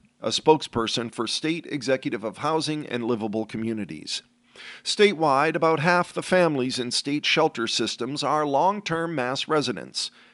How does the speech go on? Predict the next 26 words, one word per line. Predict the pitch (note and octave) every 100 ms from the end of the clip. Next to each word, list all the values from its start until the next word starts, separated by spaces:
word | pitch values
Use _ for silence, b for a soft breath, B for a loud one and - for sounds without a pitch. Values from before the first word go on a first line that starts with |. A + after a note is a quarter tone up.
| B
not | C#3+ D#3 - A#2
new | C3 A#2
arrivals, | A#2+ C#3 C#3 G#2+ - -
said | G#2+ -
Bombard. | G2 F2 D#2+ C#2+ - - _ _ B B B F3+
"The |
Eastern | G3+ A#3 A#3 G3 F#3
Inn | F#3+ F3+ F#3+
will | D3
no | D3+ G#3
longer | A3 C3+ B2+ C#3
serve | - G#3 F#3 A2+
as | A2 G#2+
a |
supplemental | - E3 - D3+ B2 A2+ C3
shelter | - E3 D#3 - G#2
site," | - F2 - _
said | - A2 -
Kevin | A2 F2+ F#2+
Connor, | - G2+ G#2 B2+ _ _ _
press | - D#3+ -
secretary | B2+ - A2 - G#2 A2
for | -
the | G#2
state | - A#2 A2+
agency. | A#2 A2+ E2+ F#2+ - G#2